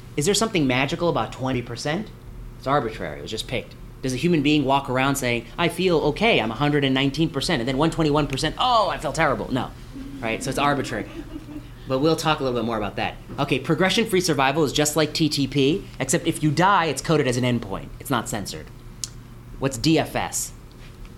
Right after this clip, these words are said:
It's typically used in the adjuvant setting, so we've surgically resected the tumor fully, and it's the time until either the disease comes back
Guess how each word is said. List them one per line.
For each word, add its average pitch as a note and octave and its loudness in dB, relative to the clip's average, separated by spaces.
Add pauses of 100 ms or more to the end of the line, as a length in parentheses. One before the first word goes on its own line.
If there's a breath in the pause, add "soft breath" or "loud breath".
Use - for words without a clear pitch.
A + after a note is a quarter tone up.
(180)
It's - -12
typically F#3+ 2
used D3+ 4
in C#3 2
the C3+ 2
adjuvant C3 2
setting, A2 0
so B2 -4
we've B2 0
surgically D#3 4
resected D#3 2
the C3+ 2
tumor D3 4
fully, C3 2 (180 loud breath)
and C3+ 2
it's C3+ -4
the C#3+ 0
time D3 2
until C3+ 2 (160)
either C#3 4
the A#2+ 2
disease B2+ 2
comes A2+ -2
back D3+ 2